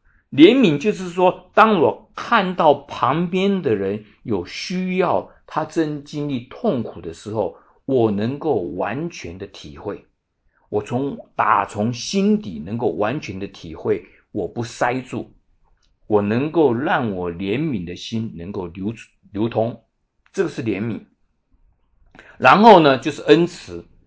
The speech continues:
英文叫 kindness，就 be kind，有恩慈，有恩典。恩慈呢，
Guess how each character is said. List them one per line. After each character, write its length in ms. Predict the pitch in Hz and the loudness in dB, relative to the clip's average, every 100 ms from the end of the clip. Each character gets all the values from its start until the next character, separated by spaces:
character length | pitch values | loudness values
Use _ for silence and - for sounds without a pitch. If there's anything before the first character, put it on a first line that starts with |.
| _ _ _ | _ _ _
英 200 | 214 220 | 2 4
文 140 | 151 | 4
叫 120 | 143 143 - | 4 0 -2
kindness， 1000 | - - 156 156 160 127 95 - - - _ _ _ _ _ | -12 -2 2 2 0 -4 -8 -10 -20 -20 _ _ _ _ _
就 100 | 170 | -12
be 340 | - - 127 - | -8 -6 -6 -8
kind， 600 | - - 175 156 113 85 82 _ _ _ _ _ _ - | -12 0 2 2 0 -6 -14 _ _ _ _ _ _ -10
有 280 | 135 123 - | -2 -2 2
恩 280 | 202 202 220 | 8 8 8
慈， 560 | 220 - - 92 90 92 _ _ | 2 -6 -12 -12 -14 -16 _ _
有 220 | 120 110 - | -4 -4 2
恩 280 | 175 196 190 | 2 4 0
典。 340 | 127 - - _ _ _ _ _ _ _ _ _ _ | -6 -12 -16 _ _ _ _ _ _ _ _ _ _
恩 300 | 226 262 302 | 10 10 8
慈 480 | - - 143 147 156 | 2 -6 -2 0 4
呢， 260 | 165 160 | 4 4